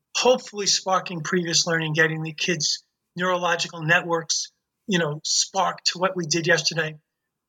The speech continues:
But we know that the same four or five kids are gonna raise their hand every time. In fact, a lot of kids have their hand up before I would even finish the sentence because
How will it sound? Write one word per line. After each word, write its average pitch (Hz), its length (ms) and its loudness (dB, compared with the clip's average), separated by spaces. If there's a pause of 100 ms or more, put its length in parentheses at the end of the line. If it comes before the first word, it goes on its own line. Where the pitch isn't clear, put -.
(440)
But 196 160 -2
we 247 160 2
know 208 380 0
that 156 180 -8
the - 80 -4
same 185 360 2
four 185 260 -2
or 185 60 2
five 180 240 0
kids 165 220 -2
are 160 40 0
gonna 151 200 0
raise 160 240 2
their 156 120 0
hand 151 380 -2 (220)
every 175 180 0
time. 170 260 2
In 151 100 -6
fact, 180 220 0
a 196 60 -6
lot 202 160 4
of 233 80 0
kids - 180 -4
have 190 160 2
their 170 100 -2
hand 180 300 -2
up 170 220 -2 (580)
before 220 460 -2 (180)
I 190 120 4
would 185 160 0
even 185 200 -4
finish 190 280 0
the 185 100 -4
sentence 190 480 0
because 170 520 0